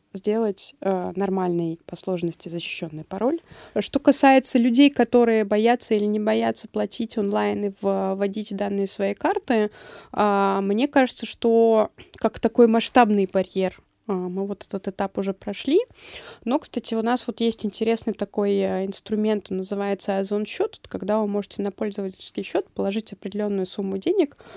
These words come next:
Мы, естественно, изучали вообще ре-, реакцию аудитории на этот инструмент, кто, как и почему им пользуется. И вот, по сути, есть две большие категории. То есть первые — это лю-, люди, которые говорят: «О, супер, я буду там держать какую-то сумму денег, я буду платить, и еще я, значит,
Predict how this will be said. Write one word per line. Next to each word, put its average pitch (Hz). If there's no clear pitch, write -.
Мы, 233
естественно, 220
изучали 226
вообще 185
ре-, 190
реакцию 208
аудитории 196
на 185
этот 185
инструмент, 269
кто, 311
как 269
и 220
почему 247
им 240
пользуется. 170
И 185
вот, 254
по 214
сути, -
есть 247
две 240
большие 214
категории. 185
То -
есть -
первые — 214
это 185
лю-, 185
люди, 202
которые 196
говорят: 190
«О, 220
супер, 190
я 175
буду 185
там 180
держать 190
какую-то -
сумму 190
денег, 185
я 175
буду 185
платить, 196
и -
еще 185
я, 170
значит, -